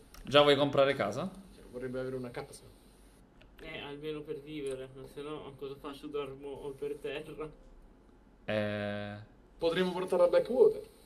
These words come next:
Speaker 1: Eh, n-, non può, è problematico, qui non abbiamo case per, eh, poveri.
Speaker 2: Eh?
Speaker 1: Non abbiamo case per poveri.
Speaker 2: Ci dia un attimo.
Speaker 1: Eh, senti, qua non abbiamo case.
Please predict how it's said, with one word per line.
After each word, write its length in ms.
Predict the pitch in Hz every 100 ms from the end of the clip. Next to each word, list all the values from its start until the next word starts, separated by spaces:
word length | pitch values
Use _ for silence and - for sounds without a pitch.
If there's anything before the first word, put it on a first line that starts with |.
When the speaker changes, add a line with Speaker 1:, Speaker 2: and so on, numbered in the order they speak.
| - - - - -
Speaker 1:
Eh, 320 | 151 165 104
n-, 220 | 104 110
non 180 | 107 107
può, 460 | 107 104 104 107 -
è 200 | 110 104
problematico, 680 | 113 110 131 117 - - -
qui 80 |
non 100 | -
abbiamo 260 | - - -
case 320 | - - - -
per, 120 | -
eh, 380 | - - - -
poveri. 220 | - 135
Speaker 2:
Eh? 280 | 180 - - - - - - - -
Speaker 1:
Non 100 | -
abbiamo 300 | - - - -
case 220 | - -
per 100 | - -
poveri. 280 | - - - - - - - -
Speaker 2:
Ci 120 | 156
dia 200 | 175 214
un 100 | 202
attimo. 640 | 180 131 143 135 131 - - - - - - - - - - - - - - - - - - - - - - - - -
Speaker 1:
Eh, 340 | 104 104 104 107
senti, 480 | 113 101 98 101 101
qua 140 | 135
non 120 | 107
abbiamo 300 | 110 113 101
case. 840 | 101 95 101 98 98 101 110 107